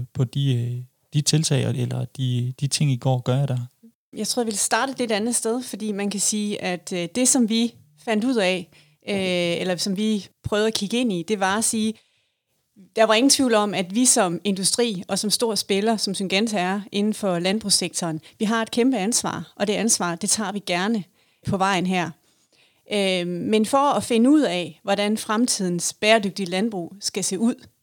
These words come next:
Speaker 2: øh, og hvad det er for nogle løsninger, vi skal arbejde med, så det er utrolig vigtigt, at vi også får spurgt landmændene, hvad er deres holdning, og hvad er det for nogle erfaringer, de gør sig? Fordi de går og arbejder med det hver eneste dag. Så derfor så, øh, igangsatte vi en undersøgelse, hvor vi spurgte ind til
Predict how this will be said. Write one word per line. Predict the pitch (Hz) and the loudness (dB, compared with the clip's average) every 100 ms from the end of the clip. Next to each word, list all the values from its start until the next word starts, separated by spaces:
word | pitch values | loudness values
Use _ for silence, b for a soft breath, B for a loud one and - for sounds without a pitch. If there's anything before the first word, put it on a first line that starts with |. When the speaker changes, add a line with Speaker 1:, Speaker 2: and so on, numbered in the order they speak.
| - | -6
Speaker 2:
øh, | 202 175 175 165 | -4 -2 -2 -2
og | 185 | 2
hvad | 202 | 4
det | 190 | 4
er | |
for | 220 | 2
nogle | 220 190 | 0 0
løsninger, | 220 240 185 170 | -2 0 -4 -4
vi | |
skal | 180 190 175 175 - | -6 -4 -4 -6 0
arbejde | 208 254 196 165 | 2 2 0 0
med, | 160 165 b b - | -4 -4 b b -8
så | |
det | 240 | -4
er | |
utrolig | 247 294 294 220 | -2 0 0 0
vigtigt, | 247 - 190 - | 0 -2 -8 -2
at | 196 | -2
vi | 190 | 0
også | 240 | -2
får | 240 | -4
spurgt | 226 233 226 | -2 -2 -2
landmændene, | 220 277 240 165 170 - - | 2 2 2 0 -4 -8 -2
hvad | 254 240 | 0 0
er | |
deres | 240 208 185 - | 0 -2 -2 -2
holdning, | 220 240 285 180 - | 2 4 2 -2 -2
og | 196 | -4
hvad | 190 196 254 254 | -4 -2 4 4
er | |
det | 254 | 2
for | 247 | -2
nogle | 202 | -4
erfaringer, | - 247 - 220 | -2 0 4 4
de | 190 | 2
gør | 220 196 226 | 2 2 2
sig? | 190 | -2
Fordi | - 214 | -4 -4
de | 233 | -2
går | 233 254 | 2 2
og | 233 202 | 4 2
arbejder | 247 240 | 4 4
med | 208 214 | 4 2
det | 220 | 4
hver | 208 - | 2 2
eneste | 254 294 - - | 4 4 2 0
dag. | 208 190 - b b b | 0 0 -8 b b b
Så | 233 | 0
derfor | 240 254 262 254 262 | 2 4 4 2 2
så, | - 254 247 226 | 0 2 0 0
øh, | 185 175 | 0 -2
igangsatte | 180 220 220 - 196 196 | 2 2 2 -4 -4 -2
vi | |
en | 190 | -2
undersøgelse, | 180 247 233 190 185 | 0 -2 -2 -4 -4
hvor | 185 | -10
vi | 180 | -6
spurgte | 190 - 208 202 | -6 -2 -4 0
ind | 247 247 | -2 0
til | - 214 | 0 0